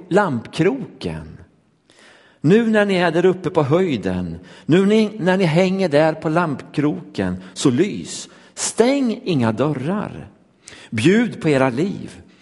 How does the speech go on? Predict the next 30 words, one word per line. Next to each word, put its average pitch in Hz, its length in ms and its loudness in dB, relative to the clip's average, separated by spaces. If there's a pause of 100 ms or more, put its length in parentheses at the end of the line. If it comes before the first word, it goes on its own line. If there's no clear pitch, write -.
Om 123 200 2
ni 147 100 4
öppnar 170 400 2
er 170 160 4
för 170 180 -6
folk, 185 540 0 (180)
kommer 196 200 2
folk 160 380 2
att 170 180 -6
öppna 147 340 0
sig 127 320 2
för 135 200 -2
Gud, 113 640 -4 (480)
Fadern 123 520 2
som 131 180 0
bjuder 113 440 0
på 120 180 -4
sig 127 140 -2
själv 90 420 -2
i - 180 -10
himmelen." 143 840 -6 (2000)
Här 226 200 4
är 185 60 2
ju 156 160 -2
bergspredikan 139 1000 0
som 123 140 -4
Jesus 113 340 -2
håller. 85 540 -6 (800)
Och, - 480 2
eh, 175 360 4